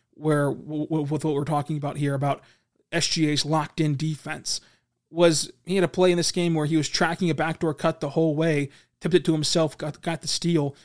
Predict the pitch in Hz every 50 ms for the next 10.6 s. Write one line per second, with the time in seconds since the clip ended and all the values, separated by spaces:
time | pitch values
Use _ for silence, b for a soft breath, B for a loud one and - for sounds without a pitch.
0 | b b _ _ - 160 - 180 - - 180 170 165 156 - 147 156 160 160 156
1 | 147 147 135 170 165 147 160 156 151 139 139 135 - 160 156 156 156 147 139 143
2 | 135 151 151 151 143 139 - 156 147 139 - 147 139 175 175 160 151 139 127 B
3 | B B B - 160 160 - - b b b b b b - 160 202 240 262 247
4 | - - - - 202 196 214 220 202 - - 156 151 170 180 190 196 190 b b
5 | b b _ - 170 170 165 156 143 - - - 185 196 214 220 220 214 - 160
6 | 151 165 175 190 - - 170 170 175 170 165 147 - 156 156 - 175 170 165 147
7 | 139 190 208 175 196 185 - 147 135 - - 175 202 - - 175 175 185 185 185
8 | 190 185 - 202 190 190 - 156 143 - 190 180 180 - b b b b b b
9 | - 170 143 - - 175 180 180 - 202 180 - 175 160 160 165 156 143 139 160
10 | - - 139 - - - - 151 151 170 180 185